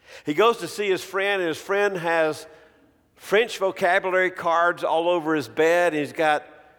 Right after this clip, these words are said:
books on French grammar all over his bed. And so he asked him, Frank asked his dying friend,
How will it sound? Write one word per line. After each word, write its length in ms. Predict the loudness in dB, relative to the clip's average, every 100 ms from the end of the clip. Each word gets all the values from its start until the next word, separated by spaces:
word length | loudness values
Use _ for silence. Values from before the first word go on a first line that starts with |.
| _ _ _ _ _
books 380 | 0 0 0 0
on 140 | 0
French 420 | 0 -2 -2 -2 -4
grammar 480 | -2 0 0 0
all 240 | 2 2 2
over 260 | 2 0
his 140 | -4 -2
bed. 560 | 0 4 4 0 -4 -8
And 180 | -8
so 280 | -6 -4 -2
he 160 | -2 -2
asked 360 | -2 -4 -4
him, 180 | -6 -6
Frank 360 | -4 -2 0 -2
asked 320 | -2 -2 -2 -4
his 140 | -2
dying 360 | 0 0 0 -4
friend, 300 | -2 -2